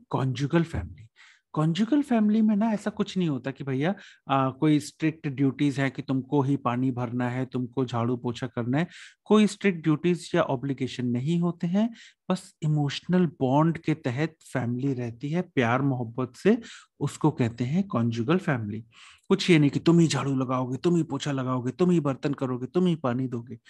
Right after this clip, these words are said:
कुछ नहीं, जिसको जो करना है करो। बस इमोशनली हम लोग एक दूसरे से अटैच्ड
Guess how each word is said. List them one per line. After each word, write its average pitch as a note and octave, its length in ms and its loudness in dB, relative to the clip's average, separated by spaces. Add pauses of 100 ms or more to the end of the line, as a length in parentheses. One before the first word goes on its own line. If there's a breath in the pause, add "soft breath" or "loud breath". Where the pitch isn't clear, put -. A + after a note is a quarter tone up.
(340 loud breath)
कुछ F#3 240 -2
नहीं, G3+ 200 8 (140)
जिसको D3 300 2
जो C#3 140 4
करना C#3 300 -2
है D3 60 -2
करो। D#3 340 0 (300 loud breath)
बस F3 300 -4
इमोशनली D3 640 0
हम C3 300 -2
लोग D3+ 260 -2
एक A#2+ 160 -4
दूसरे A#2 320 -4
से A#2+ 140 -2
अटैच्ड A#2 420 -2